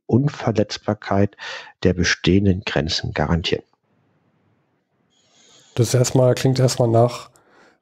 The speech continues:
Speaker 2: nach was Gutem, dass sie
Speaker 1: Genau.
Speaker 2: sich die Grenzen da, ähm, ja. Mhm.
Speaker 1: Genau, weil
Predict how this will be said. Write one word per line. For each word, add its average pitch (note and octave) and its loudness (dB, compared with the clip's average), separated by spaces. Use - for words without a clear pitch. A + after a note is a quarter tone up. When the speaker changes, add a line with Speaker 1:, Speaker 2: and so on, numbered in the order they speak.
Speaker 2:
nach A#2 0
was B2+ -2
Gutem, C3 0
dass - 0
sie G#2+ 4
Speaker 1:
Genau. F2+ -2
Speaker 2:
sich - -2
die A#2 -2
Grenzen A2+ 2
da, F#2+ 0
ähm, F#2+ 0
ja. F2 -4
Mhm. A2 -4
Speaker 1:
Genau, C2 -2
weil E2 0